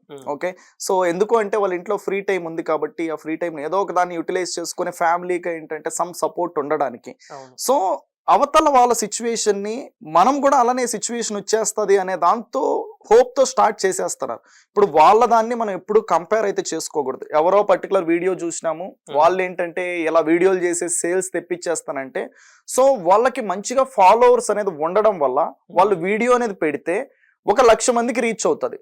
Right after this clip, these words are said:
Speaker 1: అవును.
Speaker 2: లక్ష మందిలో ఆర్డర్స్ వచ్చేది ఏంటంటే, ఒక వందే ఆర్డర్స్ వస్తాయి.
Speaker 1: Hmm.
Speaker 2: This is the one reality. ఓకేనా? So, ఇప్పుడు ఆ లక్ష మందికి రీచ్ అయితే, వంద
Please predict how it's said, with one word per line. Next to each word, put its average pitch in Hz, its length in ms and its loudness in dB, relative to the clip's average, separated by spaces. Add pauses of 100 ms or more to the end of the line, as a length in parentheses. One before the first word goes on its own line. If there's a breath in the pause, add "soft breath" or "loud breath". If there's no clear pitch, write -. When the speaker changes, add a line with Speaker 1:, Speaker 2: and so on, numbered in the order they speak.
(100)
Speaker 1:
అవును. 147 180 -4
Speaker 2:
లక్ష 180 240 2 (140)
మందిలో 262 260 2 (160)
ఆర్డర్స్ 240 360 0
వచ్చేది 226 320 2
ఏంటంటే, 202 300 -4 (120)
ఒక 190 80 -6 (120)
వందే 226 320 2 (100)
ఆర్డర్స్ 233 320 0
వస్తాయి. - 280 -8 (260)
Speaker 1:
Hmm. 139 160 -14 (240)
Speaker 2:
This 170 160 -6
is 226 120 -4
the 247 120 4
one 254 100 -2 (140)
reality. 214 460 2 (640)
ఓకేనా? 240 200 2 (280 loud breath)
So, 285 80 0 (120)
ఇప్పుడు 285 240 2
ఆ 277 140 6
లక్ష 190 320 2
మందికి 254 300 -2
రీచ్ 269 240 -2
అయితే, 247 160 2 (100)
వంద 208 180 4